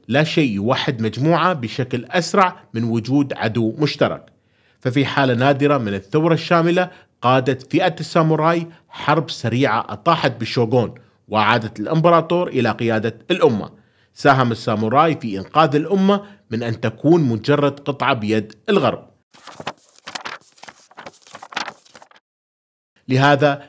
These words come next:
تحت سيطرة الإمبراطور ميجي، عرفت اليابان إصلاح وتطور سريع،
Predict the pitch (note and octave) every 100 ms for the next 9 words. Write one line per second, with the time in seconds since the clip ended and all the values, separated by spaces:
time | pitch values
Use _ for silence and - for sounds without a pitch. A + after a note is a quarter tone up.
0 | _ - D#3+ E3 - A#2+ B2 B2+ B2+ -
1 | G#2 A2+ A2 C3+ A#2 C#3+ F3 F3 F3+ E3
2 | - _ - C3 D#3 D#3 A#2+ G#2+ G#2+ G#2+
3 | C3 B2+ - A2 - F#3+ F3 - B2 A#2+
4 | B2+ B2 A#2+ C#3+ C3+ G#2+